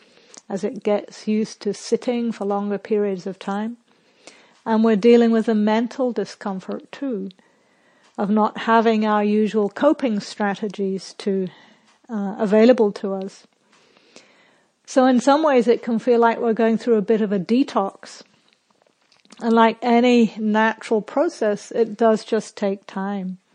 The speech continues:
So if you are experiencing these different kinds of discomfort,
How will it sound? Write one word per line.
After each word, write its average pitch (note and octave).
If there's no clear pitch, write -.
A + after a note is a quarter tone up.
So G#3+
if G#3+
you G#3+
are G#3+
experiencing A#3
these G3+
different G#3+
kinds A3
of G3+
discomfort, A3+